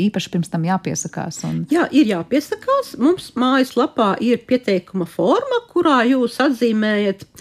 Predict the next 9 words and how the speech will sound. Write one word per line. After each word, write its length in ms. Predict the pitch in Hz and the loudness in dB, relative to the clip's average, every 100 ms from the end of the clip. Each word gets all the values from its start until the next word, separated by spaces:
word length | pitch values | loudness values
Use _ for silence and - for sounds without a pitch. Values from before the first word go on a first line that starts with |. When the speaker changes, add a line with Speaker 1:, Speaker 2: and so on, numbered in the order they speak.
| - - | -20 -20
Speaker 2:
savu 360 | - 339 453 330 | -2 2 4 4
vēlamo 500 | 339 359 349 339 320 | 4 2 2 2 4
laiku, 400 | 311 320 330 196 | 4 2 0 -2
mēs 200 | 208 220 - | -4 -2 -2
saskaņojam, 840 | - - 349 311 330 330 320 294 | -2 0 4 6 6 6 4 2
un 240 | - 440 330 | 0 0 2
jūs 220 | 330 - | 2 2
varat 260 | 240 247 208 | 0 0 0
nākt. 440 | 202 202 208 - | 2 2 0 -8